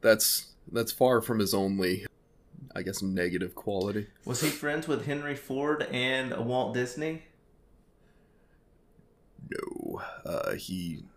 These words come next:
Speaker 1: he didn't last that long.
Speaker 2: Uh.
Speaker 1: Pemberton made most of his money selling various proprietary products like Doctor Sanford's Great Invigorator, or Eureka Oil, and the occasional medicinal wine.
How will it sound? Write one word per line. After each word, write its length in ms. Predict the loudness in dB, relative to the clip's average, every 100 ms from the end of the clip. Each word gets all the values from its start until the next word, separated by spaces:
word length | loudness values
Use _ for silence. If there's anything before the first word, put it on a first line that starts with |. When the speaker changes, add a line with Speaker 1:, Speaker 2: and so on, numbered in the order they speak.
| _ _
Speaker 1:
he 180 | -8 -4
didn't 260 | -4 -4 -4
last 300 | -4 -4 -2
that 220 | -4 -4
long. 300 | -4 -6 -10 -16 _ _ -8
Speaker 2:
Uh. 420 | -8 -8 -10 -10 -14 -20 -20 _ _
Speaker 1:
Pemberton 460 | 2 4 4 4 4
made 280 | 6 6 8
most 260 | 6 4
of 60 | 2
his 120 | -2
money 220 | 2 2
selling 340 | 2 2 2 2
various 380 | 4 4 4 2
proprietary 840 | -2 -2 4 4 4 2 2 2
products 540 | 2 2 4 2 0
like 320 | 0 0 0
Doctor 400 | 2 2 2 0
Sanford's 600 | 0 2 2 0 -2 -2
Great 360 | -4 2 4 4
Invigorator, 920 | 0 0 2 2 2 2 2 -2 -4 -2
or 240 | 2 2
Eureka 760 | 0 -2 -6 -2 2 2 0 0
Oil, 320 | 2 2 -2 -4 -18 _ _ _ _ _ _ _ -20 -4
and 160 | 0
the 100 | 4
occasional 640 | 4 4 2 2 4 4 4
medicinal 640 | 2 2 2 2 0 0
wine. 480 | 0 -2 -4 -4